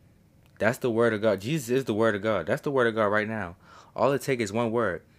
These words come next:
So he couldn't stand, but Jesus said, "Stand up," and he stood. All right, we're gonna go, we're gonna go a little further. Verse fifteen, "While he was speaking to me, I looked down at the ground, unable to say a word, unable to speak.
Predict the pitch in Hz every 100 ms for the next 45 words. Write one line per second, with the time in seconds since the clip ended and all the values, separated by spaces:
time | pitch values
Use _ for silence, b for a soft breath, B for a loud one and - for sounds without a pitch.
0 | b - 101 98 170 170 160 170 160 107
1 | 98 B B - 90 123 127 113 113 101
2 | - 110 110 110 98 95 90 - 107 87
3 | 80 b b b - 101 92 104 127 120
4 | 123 123 123 139 143 139 135 131 123 139
5 | 110 90 - b b b b b b _
6 | _ _ 107 120 120 120 - 117 90 92
7 | 110 131 127 - 131 110 104 95 92 123
8 | 123 120 117 110 113 104 95 92 - _
9 | _ _ _ - 139 151 147 139 131 123
10 | 135 123 123 101 85 110 156 151 143 -
11 | 139 104